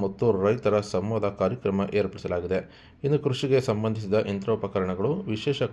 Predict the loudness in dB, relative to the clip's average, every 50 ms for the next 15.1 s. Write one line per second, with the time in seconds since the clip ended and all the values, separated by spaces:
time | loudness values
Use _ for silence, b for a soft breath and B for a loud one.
0 | -6 -10 -10 -8 -4 0 0 0 0 0 B B B B B B B -2 0 2
1 | 2 2 0 0 -2 0 2 2 2 2 2 0 0 0 0 0 0 0 -2 -2
2 | -4 -6 -6 -6 -4 -2 -2 0 -2 -2 -4 -4 -4 -4 -4 -2 -4 -4 -6 -4
3 | -4 -2 -2 -2 0 0 0 0 -2 -2 -4 -4 -4 -4 -6 -6 -6 -6 -4 -2
4 | -2 -2 -2 -4 -4 -2 0 0 0 -2 B B B B B B -2 0 2 4
5 | 4 4 4 4 2 2 0 -2 -2 -2 -4 -4 -2 0 0 0 0 0 0 0
6 | -2 -2 -4 -6 -6 -6 -6 -4 -4 -4 -6 -4 -4 -4 -2 -2 -2 -2 -2 -2
7 | -4 -2 -2 -2 -2 -2 -4 -4 -2 -2 0 0 -2 B B B B B B B
8 | B -6 -2 0 0 0 0 0 2 4 4 6 6 6 4 4 4 2 0 0
9 | 0 -2 0 0 2 2 2 0 -2 -4 -4 -4 -2 -2 -2 -2 -2 -2 -2 0
10 | 0 -2 -4 -6 -4 -4 -4 -2 -2 -4 -4 -2 -2 0 0 0 0 -2 -2 -6
11 | -8 -8 -6 -4 -2 0 2 2 0 0 -4 B B B B B 0 0 0 0
12 | 0 -4 -4 0 2 4 4 4 2 0 -2 0 2 2 2 2 2 2 2 0
13 | 0 0 0 0 0 -2 -4 -2 0 0 0 0 B B B B B B -2 -2
14 | -2 0 2 2 4 4 2 2 0 -2 -2 0 0 0 2 2 2 0 -2 -2
15 | -2